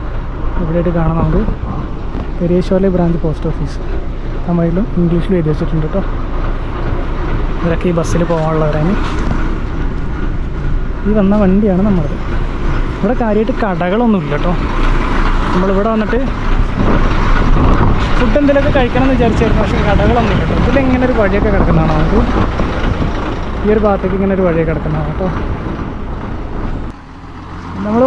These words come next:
വന്ന വണ്ടി ഇതാ പോകുന്നു കേട്ടോ. നമ്മൾ വന്ന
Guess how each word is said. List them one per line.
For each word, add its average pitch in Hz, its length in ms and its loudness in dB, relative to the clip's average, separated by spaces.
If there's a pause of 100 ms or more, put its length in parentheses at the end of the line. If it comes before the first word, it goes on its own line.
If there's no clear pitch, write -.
വന്ന 240 200 4 (100)
വണ്ടി 233 280 4
ഇതാ 233 100 4 (100)
പോകുന്നു 180 220 4
കേട്ടോ. 156 140 0 (4000)
നമ്മൾ 196 240 2
വന്ന 196 120 2